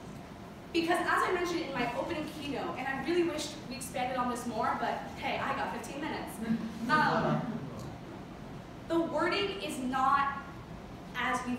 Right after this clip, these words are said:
think it is all the time. First of all, a lot of statutes are very vague. A lot of terms of the law are very vague. Also, there's a lot of law that doesn't exist yet. That, by that alone, I believe that you cannot, in good conscience, stand on the affirmation, because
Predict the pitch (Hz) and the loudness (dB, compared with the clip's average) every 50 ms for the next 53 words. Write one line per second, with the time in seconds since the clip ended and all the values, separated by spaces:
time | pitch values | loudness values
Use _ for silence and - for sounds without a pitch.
0 | - - 226 208 196 196 208 - 180 190 185 180 185 190 180 - - 190 190 180 | -2 -4 -4 -4 -4 -4 -6 -8 -8 -8 -6 -6 -6 -6 -8 -8 -8 -6 -4 -4
1 | 175 175 175 - - - 190 - - - - - - - - - 427 440 440 359 | -2 -2 -4 -4 -6 -4 -4 -4 -4 -4 -6 -8 -8 -6 -2 0 0 0 2 0
2 | 240 226 208 - - - - - 190 190 320 - - 294 247 - - 254 - - | 2 4 4 4 4 2 2 4 4 4 4 2 0 0 0 0 0 -4 -4 -6
3 | 233 220 214 208 214 214 220 247 247 185 185 175 175 - - 240 233 226 220 - | -6 -4 -4 -4 -4 -4 -4 -4 -4 -4 -4 -6 -6 -8 -6 -4 -2 -2 -2 -2
4 | - - 247 247 - 233 208 202 - - - - - 185 185 185 - - - 302 | -4 -6 -8 -8 -6 -6 -6 -2 -2 -2 -2 -2 -2 -4 -4 -6 -6 -6 -4 -4
5 | 285 - - - - - - 311 330 - - - 277 277 330 - - - 233 233 | -4 -4 -4 -6 -8 -8 -4 -2 -2 -2 -2 -4 -4 -4 -2 -2 -2 0 0 0
6 | 220 - - - - 196 202 208 196 - 247 254 - - 359 359 - - - - | 0 0 0 0 -2 -2 -2 -4 -4 -4 -4 -4 -4 -4 -6 -6 -6 -6 -6 -6
7 | 214 - - - - - - - - - - - - - - - - - - - | -8 -8 -10 -10 -12 -12 -12 -12 -12 -12 -10 -10 -10 -12 -12 -12 -12 -10 -10 -8
8 | - - - - - - - - - - - - 269 277 277 - - - - - | -8 -8 -8 -8 -10 -10 -12 -12 -10 -6 -2 2 4 4 4 4 2 0 -6 -8
9 | - - - - - 269 294 240 - - 359 370 359 - 262 269 330 392 - - | -10 -10 -6 0 2 4 4 6 6 6 6 6 6 4 2 4 6 6 6 6
10 | - - - - - - - - - - - - - - - - - - - - | 4 0 0 2 4 4 4 4 2 -2 -2 -2 -2 -2 -2 -4 -4 -4 -2 0
11 | 339 359 349 - - - - - - - 269 302 247 320 339 339 - 339 339 339 | 2 4 4 4 4 2 0 -2 -2 -2 0 2 4 4 4 4 6 4 4 4
12 | 339 - 262 254 - 302 285 269 285 285 277 269 269 254 247 262 262 262 311 359 | 4 2 -2 -2 -2 0 0 2 2 0 0 0 0 0 0 0 0 0 -2 -2
13 | 330 339 - - - - - - - 359 330 370 | -2 -2 -4 -4 -6 -8 -6 -2 -2 0 0 0